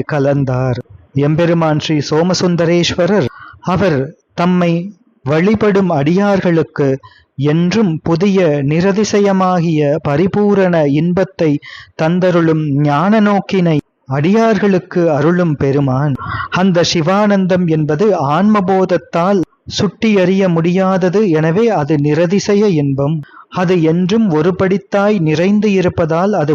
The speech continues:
பூர்ணமானது. அடியார்களுக்கு பாசக்ஷயம் செய்து அருளோடு கூட்டுகின்ற ஞான நோக்கு எம்பெருமானின் ஞான நோக்கு. இதனை அடியார்களுக்கு விரைந்து அருளுகின்ற பெருமான் ஸ்ரீ சோமசுந்தரேஸ்வரர். அவருடைய திருவடியே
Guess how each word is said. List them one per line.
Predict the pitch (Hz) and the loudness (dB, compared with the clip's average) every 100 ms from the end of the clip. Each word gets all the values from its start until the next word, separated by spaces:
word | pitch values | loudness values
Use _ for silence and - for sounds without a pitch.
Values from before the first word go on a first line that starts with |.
| - | 0
பூர்ணமானது. | 170 196 196 185 175 165 156 131 143 - - - - - | 0 0 0 0 0 0 -2 0 -2 -2 -8 -16 -10 -4
அடியார்களுக்கு | 165 208 233 226 202 196 180 - 170 - | 0 2 2 2 2 0 -2 -2 -4 -2
பாசக்ஷயம் | 151 170 190 208 - - 156 196 196 | -2 0 -2 -6 -4 -2 0 0 0
செய்து | 185 170 160 214 | 0 0 2 0
அருளோடு | 170 139 170 190 196 208 208 | 0 0 0 2 2 0 -2
கூட்டுகின்ற | 196 196 196 180 170 156 151 | -2 -2 -2 -2 0 0 0
ஞான | 143 135 147 202 220 | 0 0 0 2 2
நோக்கு | 202 190 - 226 | 0 -2 -2 0
எம்பெருமானின் | 160 156 180 185 180 170 160 147 135 | 0 0 0 0 0 0 0 0 0
ஞான | 131 143 175 | 0 0 0
நோக்கு. | 156 135 139 - 139 147 135 - - - - | 0 -2 -4 -4 -2 -4 -8 -20 -12 -12 -2
இதனை | 185 196 190 196 | 0 2 0 0
அடியார்களுக்கு | 165 147 196 233 226 214 202 190 202 135 | 0 0 2 2 2 0 0 0 -2 0
விரைந்து | 147 170 226 233 240 | 0 2 2 2 2
அருளுகின்ற | 208 185 180 180 165 160 | 2 2 0 0 0 0
பெருமான் | 160 151 151 170 202 | 0 0 0 0 0
ஸ்ரீ | 185 | -2
சோமசுந்தரேஸ்வரர். | 165 156 165 180 185 160 147 143 131 135 127 156 - - _ - | -2 0 0 -2 -2 -2 0 0 0 -2 0 -2 -4 -20 _ -6
அவருடைய | 170 196 190 185 180 | -2 0 2 2 0
திருவடியே | 170 185 196 208 208 202 208 | 0 0 0 0 0 2 2